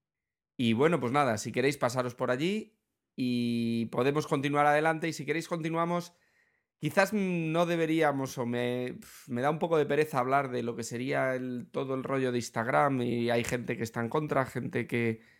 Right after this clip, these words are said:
que, que parece que, que, que le da igual el cambio de tos y entonces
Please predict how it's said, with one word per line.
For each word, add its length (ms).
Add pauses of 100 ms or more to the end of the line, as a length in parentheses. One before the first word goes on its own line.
(920)
que, 340
que 100
parece 440
que, 540
que, 720
que 120
le 120
da 120
igual 920
el 140
cambio 260
de 120
tos 480
y 420
entonces 680